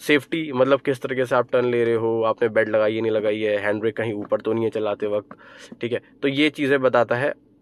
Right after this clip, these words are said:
ये वाला वेरिएंट, मतलब ये वाला सेक्शन। डिस्टेंस ट्रैवल में किलोमीटर आएगा, एवरेज फ्यूल इकोनॉमी होगी जो आप, जब भी मैं हाईवे पे जाता हूँ मैं इसी को सेट करके जाता हूँ ज़ीरो पे, और ये आपको बता देगा कि आपकी गाड़ी एवरेज कितना दे रही है। तो ये रियल टाइम एवरेज होता है, ठीक है। अब आते हैं वापसी,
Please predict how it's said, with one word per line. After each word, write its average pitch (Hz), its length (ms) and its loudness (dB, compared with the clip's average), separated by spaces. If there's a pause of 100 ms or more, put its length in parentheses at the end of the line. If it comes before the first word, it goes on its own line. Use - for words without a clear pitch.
(260)
ये 120 200 0
वाला 110 220 4
वेरिएंट, 92 360 -4 (260)
मतलब 127 240 -2
ये 123 120 2
वाला 113 200 4
सेक्शन। 98 360 -6 (300)
डिस्टेंस 143 320 0
ट्रैवल 135 240 2
में 139 100 0
किलोमीटर 127 360 0
आएगा, 131 480 2
एवरेज 143 200 2
फ्यूल 151 200 0
इकोनॉमी 139 360 0
होगी 131 320 -2
जो 135 140 -4
आप, 120 260 0 (200)
जब 135 160 0
भी 165 100 0
मैं 165 100 4
हाईवे 135 240 0
पे 135 100 -4
जाता 117 260 0
हूँ 113 100 -2
मैं 117 120 -2
इसी 117 200 -6
को 127 100 -2
सेट 120 180 -4
करके 113 200 -4
जाता 104 240 -4
हूँ 98 60 -6
ज़ीरो 98 180 -6
पे, - 120 -10 (440)
और 123 100 0
ये 131 60 4
आपको 123 200 0
बता 117 200 0
देगा 120 200 0
कि 131 100 -2
आपकी 110 220 -2
गाड़ी 98 180 -4
एवरेज 107 300 -4
कितना 104 260 -4
दे 90 120 -6
रही 85 120 -8
है। 92 60 -6
तो 123 140 0
ये 135 100 2
रियल 123 220 2
टाइम 113 220 2
एवरेज 95 260 -4
होता 90 180 -10
है, 90 60 -12 (760)
ठीक 110 140 -8
है। 123 80 -4 (600)
अब 101 100 -2
आते 95 200 -4
हैं 101 60 -2
वापसी, - 340 -8